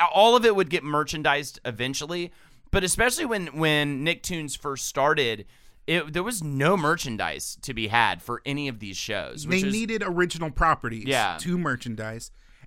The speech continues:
Speaker 2: And, uh, they're just, uh, the founding of Nickelodeon as a spinoff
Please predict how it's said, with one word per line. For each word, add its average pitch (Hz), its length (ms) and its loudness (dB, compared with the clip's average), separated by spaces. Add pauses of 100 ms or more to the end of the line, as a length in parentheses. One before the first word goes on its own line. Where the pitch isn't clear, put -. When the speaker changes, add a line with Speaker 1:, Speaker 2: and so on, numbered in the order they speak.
Speaker 2:
And, 214 480 -2
uh, 175 360 2
they're 180 200 0
just, 180 240 -8 (200)
uh, 165 140 2
the 160 80 -4
founding 220 540 2
of 165 220 0
Nickelodeon 165 600 0
as 165 220 -2
a - 20 -4
spinoff 170 580 -2